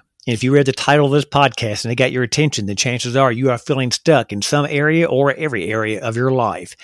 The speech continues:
And if that is how you feel, and you're not living life the way that you want, begin to turn your microscope inward, okay? Begin to look at yourself.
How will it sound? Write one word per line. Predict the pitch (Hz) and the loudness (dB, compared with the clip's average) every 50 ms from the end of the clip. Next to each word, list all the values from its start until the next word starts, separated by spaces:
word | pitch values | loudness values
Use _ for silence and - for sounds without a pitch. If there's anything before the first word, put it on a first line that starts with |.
| - - - - - - - - - | -20 -20 -20 -20 -20 -20 -20 -18 -14
And | 107 | -14
if | 107 104 | -8 -6
that | 123 120 | -4 -4
is | 135 131 - | -4 -4 -2
how | 143 143 147 | -2 -2 0
you | 147 156 151 | 0 -2 -4
feel, | 139 - - 185 180 147 120 - - - - - - | -6 -2 0 0 2 2 0 -2 -6 -12 -14 -12 -8
and | 120 120 | -6 -2
you're | 127 | 0
not | 131 135 143 180 | 0 0 2 4
living | 165 160 147 151 139 | 4 4 4 6 4
life | 131 139 156 160 139 117 - | 4 6 6 4 4 2 0
the | 120 | 0
way | 117 123 131 | 2 2 2
that | 123 131 | 2 0
you | 139 147 151 147 | -2 0 0 2
want, | 143 180 196 175 120 98 - - - - _ | 4 4 4 2 2 0 -4 -10 -18 -20 _
begin | - 120 110 113 117 120 120 120 117 | -8 -6 -2 0 0 2 2 2 0
to | 117 | -2
turn | 107 - - 131 127 127 123 120 120 | -2 0 0 2 2 2 2 0 0
your | 117 117 117 117 120 117 - - _ | 0 0 0 0 0 -2 -4 -8 _
microscope | - 110 117 123 - 143 131 - - 151 143 151 151 - - _ | -4 -2 -2 -2 -2 -4 -6 0 2 4 4 4 2 0 -6 _
inward, | - 113 117 113 98 87 73 - - - _ | -8 -6 -4 -4 -4 -6 -8 -12 -14 -14 _
okay? | - 104 - 120 117 123 139 143 - - - _ _ - | -10 -4 -2 0 2 2 2 0 -4 -10 -20 _ _ -10
Begin | 123 113 123 127 127 | -6 -2 0 0 0
to | 123 117 | 0 0
look | 107 107 117 - | -2 -2 -2 -4
at | 143 147 | -4 -6
yourself. | 117 110 110 - - - 123 107 95 - 95 - - - | -6 -6 -4 -4 -2 -2 -2 -2 -2 -6 -8 -12 -16 -18